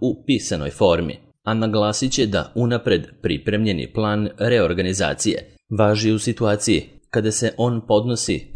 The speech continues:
istovremeno sa predlogom za pokretanje stečajnog postupka. Tokom predavanja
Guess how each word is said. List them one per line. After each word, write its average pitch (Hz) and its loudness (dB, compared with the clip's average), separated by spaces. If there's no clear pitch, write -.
istovremeno 110 0
sa - -2
predlogom 101 0
za 92 0
pokretanje 110 0
stečajnog 90 -2
postupka. 78 -2
Tokom 101 0
predavanja 95 0